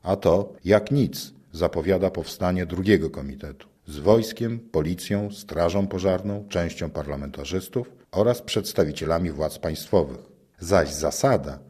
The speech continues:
kto pierwszy, ten lepszy, wcale nie musi znaleźć w tym przypadku odzwierciedlenia.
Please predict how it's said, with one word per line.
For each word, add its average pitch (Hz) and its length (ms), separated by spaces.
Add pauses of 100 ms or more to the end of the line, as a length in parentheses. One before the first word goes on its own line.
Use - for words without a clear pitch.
(120)
kto - 160
pierwszy, 110 420
ten 82 200
lepszy, - 440 (160)
wcale 139 380
nie 107 120
musi 113 280
znaleźć 85 420
w - 100
tym 85 140
przypadku 73 500
odzwierciedlenia. 71 880